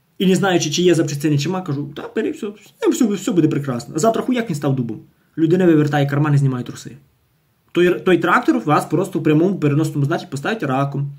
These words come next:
А тоді питання, типа, будуть до кого? До того, хто вам радив обережно бути, все уточнити, все підготувати, фундамент до покупки трактора. Підібрати все.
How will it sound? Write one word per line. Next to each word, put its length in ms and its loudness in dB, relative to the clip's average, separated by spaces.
А 100 -4
тоді 200 2
питання, 440 0
типа, 200 -4
будуть 260 2
до 140 4
кого? 440 -8
До 100 -2
того, 200 4
хто 160 2
вам 180 2
радив 360 2
обережно 520 4
бути, 340 -2
все 200 0
уточнити, 520 2
все 200 -2
підготувати, 640 2
фундамент 680 -2
до 120 -6
покупки 440 -4
трактора. 440 -10
Підібрати 440 0
все. 360 -8